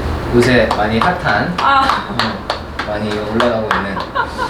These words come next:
Speaker 1: 어, 또 시청자 여러분들이 많이 좋아해 주셔가지고, 어, 루나가 요새 많이 핫하게 열심히 일을 하고 또 많이 슈퍼 인싸가 되고 있습니다. 그래서 일단 감사하다는 말씀을
Speaker 2: 어.
Speaker 1: 드리고, 네.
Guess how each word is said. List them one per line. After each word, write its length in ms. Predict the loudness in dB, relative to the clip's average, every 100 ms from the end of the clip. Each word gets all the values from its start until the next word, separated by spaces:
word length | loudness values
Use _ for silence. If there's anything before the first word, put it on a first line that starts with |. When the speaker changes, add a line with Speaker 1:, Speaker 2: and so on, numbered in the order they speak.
| -6 -6 -6 -6 -8 -10 0
Speaker 1:
어, 280 | 4 4 4
또 240 | 4 2 2 -6 -10 -8
시청자 340 | 0 4 6
여러분들이 1200 | 6 6 4 4 4 4 4 0 -4 -4 -2 -2 2
많이 200 | 0 0
좋아해 360 | 2 2 2
주셔가지고, 840 | -2 -2 0 0 0 2 2 2 -2 -8
어, 300 | -6 -6 -4
루나가 320 | 0 2 4 2
요새 240 | 0 0
많이 240 | 0 0 0
핫하게 680 | 0 0 2 2 4 4 2
열심히 480 | -2 -4 -4 -2
일을 300 | -2 0 2
하고 500 | 2 2 2 4 2 0 -2
또 200 | 2 2 2 -4 -2
많이 160 | 0 0
슈퍼 280 | 0 0
인싸가 480 | 2 2 2 4 4
되고 180 | 2 2
있습니다. 380 | 0 -2 -2 -2 -2 -4 -6 -4 0
그래서 360 | 2 2 0 -4
일단 180 | -2 0
감사하다는 760 | 2 2 4 4 4 2 0 -2 -8 -4 0
말씀을 300 | 0 2 2
Speaker 2:
어. 60 |
Speaker 1:
드리고, 540 | 2 2 4 2 2 -4 -10 -6
네. 220 | -4 -4